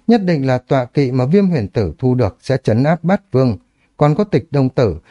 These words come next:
với tư cách là thiên kiêu xếp hạng hai của Viêm Nguyệt, chắc chắn tọa kỵ là không tầm thường. Không biết có xuất hiện hắc mã nằm ngoài dự đoán của mọi người hay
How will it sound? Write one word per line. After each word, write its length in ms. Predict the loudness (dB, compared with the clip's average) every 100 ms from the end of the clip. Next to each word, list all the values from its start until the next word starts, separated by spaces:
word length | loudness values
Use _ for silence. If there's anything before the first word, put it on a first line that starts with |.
| _ -2
với 120 | 0
tư 140 | 0
cách 220 | 0 -4 -2
là 140 | -4 -2
thiên 180 | -2 0
kiêu 240 | 0 -2
xếp 200 | 0 -2 0
hạng 200 | -4 -2
hai 200 | -2 0
của 140 | -2
Viêm 200 | 0 0
Nguyệt, 240 | 2 0 -4 _ _ -2
chắc 140 | -2 0
chắn 200 | 0 0
tọa 220 | -2 -4
kỵ 220 | -2 -2
là 220 | 0 -4
không 260 | -2 0 0
tầm 200 | -2 -2
thường. 300 | 0 0 -2 -8 _ _ _ _ _
Không 140 | 2 2
biết 140 | 2 -2
có 100 | -4
xuất 200 | -2 -2
hiện 180 | -2 -4
hắc 220 | -4 -2
mã 160 | 0
nằm 240 | 2 0 0
ngoài 180 | -2 0
dự 180 | -2
đoán 260 | -2 0 0
của 80 | 2
mọi 200 | 0 0
người 240 | -2 -2
hay 160 | -2